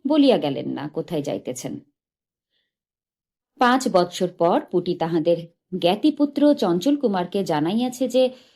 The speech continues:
তাহার স্বামীর সহিত মোহনপুরে আসিতেছে। চঞ্চল কুমার যেন তাহার বাড়িটা পরিষ্কার পরিচ্ছন্ন করাইয়া রাখে।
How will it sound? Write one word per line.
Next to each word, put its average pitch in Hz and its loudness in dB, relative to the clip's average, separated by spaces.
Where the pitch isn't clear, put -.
তাহার 294 2
স্বামীর 247 2
সহিত 277 0
মোহনপুরে 180 -2
আসিতেছে। - -8
চঞ্চল 233 -2
কুমার 294 6
যেন 302 6
তাহার 247 0
বাড়িটা 220 0
পরিষ্কার 240 0
পরিচ্ছন্ন 170 -2
করাইয়া 135 -4
রাখে। - -12